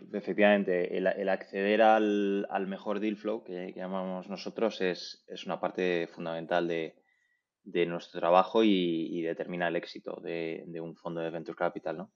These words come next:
Eh, lo, por supuesto, luego tienes que analizar y, y decidir cuáles son las mejores oportunidades en las que invertir,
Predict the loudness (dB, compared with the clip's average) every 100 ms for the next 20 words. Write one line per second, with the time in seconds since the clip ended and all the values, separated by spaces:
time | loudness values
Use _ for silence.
0 | -2 0 0 -4 _ _ _ _ _ -8
1 | -8 -2 2 2 8 12 12 10 6 4
2 | 0 0 0 4 4 2 -2 0 0 0
3 | -2 -2 -2 0 -2 2 0 0 -6 -8
4 | -10 -12 -12 -10 -10 -8 -4 -4 -4 -8
5 | -8 -8 -4 -2 -2